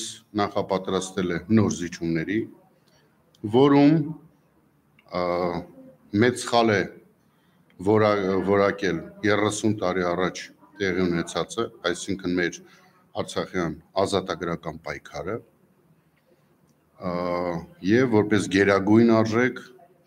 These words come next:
դրել մարդու կյանքը։ Նախ և առաջ պետք է ասեմ, որ իմ ան-, անձնական կարծիքով Հայաստանի Հանրապետության Սահմանադրության մեջ իհարկե նշված է, որ Հայաստանի Հանրապետության քաղաքացին գերագույն արժեք է, բայց ես կարծում եմ, որ դա սխալ է։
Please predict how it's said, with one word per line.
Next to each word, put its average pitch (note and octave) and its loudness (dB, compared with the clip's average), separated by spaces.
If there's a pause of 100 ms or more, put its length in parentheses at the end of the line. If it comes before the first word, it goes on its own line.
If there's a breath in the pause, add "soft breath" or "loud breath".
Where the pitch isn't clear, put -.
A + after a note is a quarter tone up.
(320)
դրել G#2+ 0 (260)
մարդու F2+ -4
կյանքը։ D#2 -8 (580 loud breath)
Նախ A2 -2
և G#2 2
առաջ A2 0
պետք - -6
է G#2 0
ասեմ, G#2+ -2
որ F#2 -2
իմ F#2 2
ան-, F#2 2 (300)
անձնական F#2+ -2
կարծիքով F2 -2
Հայաստանի F#2 -2
Հանրապետության F2+ -6
Սահմանադրության F#2 -4
մեջ A2 -4
իհարկե F2+ -2
նշված G#2+ 0
է, F#2 -2
որ E2 -4 (460 loud breath)
Հայաստանի F#2+ 0
Հանրապետության F2 -2
քաղաքացին F2 -2
գերագույն E2+ 2
արժեք F2+ 0
է, A2 -2
բայց F2+ -2
ես F#2 -2
կարծում G2+ 0
եմ, G2+ -2
որ F2+ -4
դա F#2 -2
սխալ D2+ -2
է։ C#2+ -18